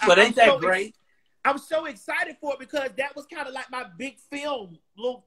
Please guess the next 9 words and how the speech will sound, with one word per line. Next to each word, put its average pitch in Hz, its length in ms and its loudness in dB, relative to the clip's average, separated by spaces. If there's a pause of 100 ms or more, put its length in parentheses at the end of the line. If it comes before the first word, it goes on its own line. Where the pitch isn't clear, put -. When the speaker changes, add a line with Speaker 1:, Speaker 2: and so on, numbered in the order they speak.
Speaker 1:
big 233 180 -10 (140)
film 269 420 -4 (200)
break 214 340 -2 (140)
that 208 120 -8
I 233 160 -6
was 208 180 -16
like, 220 200 -6 (1120)
Speaker 2:
Yeah. 180 680 2 (200)
Speaker 1:
And, 247 220 6